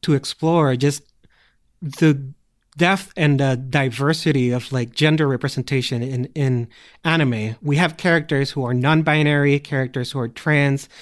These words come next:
and a lot of characters who are gender fluid or, like,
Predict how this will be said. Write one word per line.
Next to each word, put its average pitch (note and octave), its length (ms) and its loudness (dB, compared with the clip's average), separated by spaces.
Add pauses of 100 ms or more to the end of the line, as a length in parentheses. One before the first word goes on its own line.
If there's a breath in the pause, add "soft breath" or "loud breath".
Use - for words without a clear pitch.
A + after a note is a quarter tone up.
(500 loud breath)
and E3 220 4
a D3+ 100 2
lot D#3 220 4
of F#3+ 120 -2
characters D#3 480 2
who C#3+ 140 -2
are C3+ 100 0 (560)
gender D#3 320 2
fluid C3 380 0
or, B2 160 -2
like, B2+ 380 -4